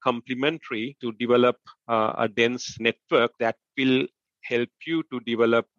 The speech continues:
a warning. So previously, probably you may have been providing information only, but, uh, enhancing, uh, the density of your, uh,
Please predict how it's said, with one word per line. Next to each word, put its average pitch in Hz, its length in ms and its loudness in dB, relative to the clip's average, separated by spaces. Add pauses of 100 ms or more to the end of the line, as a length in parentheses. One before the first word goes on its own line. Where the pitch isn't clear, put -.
a 120 100 0
warning. 113 560 -2
So 113 300 -4 (100)
previously, 139 540 2
probably 120 420 0
you 120 140 -6
may 120 160 -6
have 113 240 -2
been 117 260 -6 (460)
providing 151 540 4
information 151 680 0
only, 180 400 0 (320)
but, 120 200 2 (300)
uh, 110 360 -4
enhancing, 135 960 -2 (500)
uh, 110 140 0
the 113 160 0
density 143 500 2
of 120 220 0
your, 110 340 0 (100)
uh, 107 340 -2